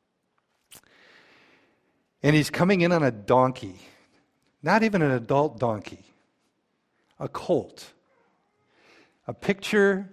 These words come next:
of not only the king entering Jerusalem, but the type of king that he was coming as into Jerusalem. Back in those days, when a king went into a city that wasn't their own city or would coming back from battle into their own city,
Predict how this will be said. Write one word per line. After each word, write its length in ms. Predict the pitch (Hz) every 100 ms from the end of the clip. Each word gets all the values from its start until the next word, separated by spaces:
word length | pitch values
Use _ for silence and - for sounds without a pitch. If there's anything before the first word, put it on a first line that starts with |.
| -
of 120 | 143
not 220 | 151 160 185
only 380 | 175 165 151
the 200 | 131 -
king 560 | 131 - 208 185 139 131
entering 380 | 139 139 147 131
Jerusalem, 520 | 117 127 127 - 123
but 140 | 120 120
the 80 | -
type 320 | - 170 165
of 160 | 135
king 300 | - 151 131
that 120 | 117 107
he 100 | 127
was 160 | 113
coming 380 | - 131 120 117
as 500 | 120 104 92 - - _ _ _ _ -
into 240 | 120 120
Jerusalem. 600 | 104 107 113 - 104 95 - _ _ _ _ _ _ _ _ _ _ _ _ _ _ -
Back 240 | 175 170
in 100 | 175
those 280 | 180 185 147
days, 340 | 180 175 165
when 140 | 135 151
a 80 | 147
king 320 | 185 185 175
went 180 | 165 165
into 220 | 165 156
a 80 | 143
city 380 | - 170 156
that 140 | 139 139
wasn't 280 | 156 147 147
their 160 | 151
own 160 | 156 147
city 320 | - 143 143
or 60 | 139
would 180 | 131
coming 300 | 117 165 147
back 240 | 131 156 151
from 160 | 156 139
battle 320 | 147 147 147
into 220 | 135 131
their 160 | 131 139
own 180 | 170
city, 340 | - 147 131